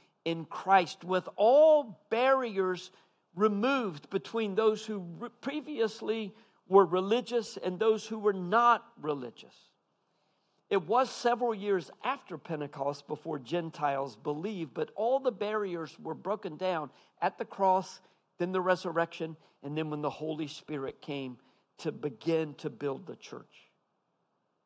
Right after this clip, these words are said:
In verse seventeen of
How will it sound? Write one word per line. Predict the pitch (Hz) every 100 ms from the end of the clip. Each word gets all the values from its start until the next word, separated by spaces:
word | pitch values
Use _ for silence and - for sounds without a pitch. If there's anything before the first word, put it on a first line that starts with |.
| _ _ _ _ _ _ _ _ _ _ -
In | 226
verse | 262 285
seventeen | - - 349 311 - 247 220 175 160 147 -
of | 160 156 143